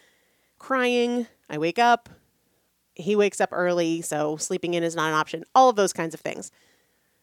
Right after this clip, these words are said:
Does that mean my hormones are just screwed? No, but it means things like stress management and nutrition and supplementation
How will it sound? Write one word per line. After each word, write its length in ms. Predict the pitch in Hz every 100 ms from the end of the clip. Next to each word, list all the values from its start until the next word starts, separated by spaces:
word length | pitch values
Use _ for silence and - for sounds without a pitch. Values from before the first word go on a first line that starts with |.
| _ -
Does 180 | 220 190
that 200 | 214 220
mean 220 | 220 214
my 100 | 196
hormones 400 | 180 196 190 185
are 80 | 185
just 180 | - -
screwed? 420 | 185 202 320 - _ _ _ _ _
No, 440 | 240 370 - - - _ _ 214
but 100 | 214
it 140 | 208
means 480 | 208 240 247 233 -
things 400 | 226 214 202 185
like 500 | 214 170 170 - - _ _
stress 400 | - - 147 -
management 640 | 214 240 208 226 226 220 - _ _ _ 180
and 100 | 170
nutrition 680 | 151 240 226 226 208 202 - _ _ -
and 140 | 170
supplementation 960 | - 175 160 156 - 226 214 214 208